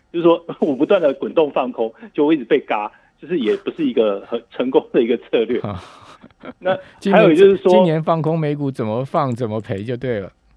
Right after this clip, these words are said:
Speaker 1: 还有一个很有趣的现象，就是
Speaker 2: 嗯。
Speaker 1: 杠归，就是过去移动平均十二个月跟市场高度相关的那些领涨族群，
Speaker 2: 嗯。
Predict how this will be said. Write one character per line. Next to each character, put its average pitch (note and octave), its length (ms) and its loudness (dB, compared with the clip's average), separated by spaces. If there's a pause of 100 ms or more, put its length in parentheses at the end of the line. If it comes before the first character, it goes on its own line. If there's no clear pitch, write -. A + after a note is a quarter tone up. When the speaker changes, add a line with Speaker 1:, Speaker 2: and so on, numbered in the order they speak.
(300)
Speaker 1:
还 F#3 140 -4
有 F#3 100 4
一 C3+ 100 0
个 B2 160 0 (140)
很 G#2+ 180 -12
有 C#3+ 140 -2
趣 A#2+ 220 -6
的 - 20 -2
现 B2+ 160 -4
象， B2 160 0
就 A#2+ 100 -4
是 A2 360 -4
Speaker 2:
嗯。 - 180 -14
Speaker 1:
杠 C#3 180 2
归， A#2+ 220 0
就 A#2+ 100 -6
是 A2+ 160 -4 (240)
过 A3+ 160 4
去 F#3+ 200 0
移 C#3 200 -10
动 F3 160 2
平 C3+ 120 -4
均 D3+ 160 0
十 - 100 -6
二 B2+ 100 4
个 B2 80 0
月 A2+ 220 -2
跟 G3+ 300 0 (180)
市 G#3 140 -4
场 F#2 320 -6
高 E3 120 4
度 E3+ 160 -2
相 D3 240 -2
关 C#3 220 -2
的 A#2 120 -2
那 C3+ 100 -2
些 D3+ 100 2
领 B2+ 220 -2
涨 F2+ 240 -2
族 G2 160 -14
群， - 340 -20
Speaker 2:
嗯。 G2+ 280 -12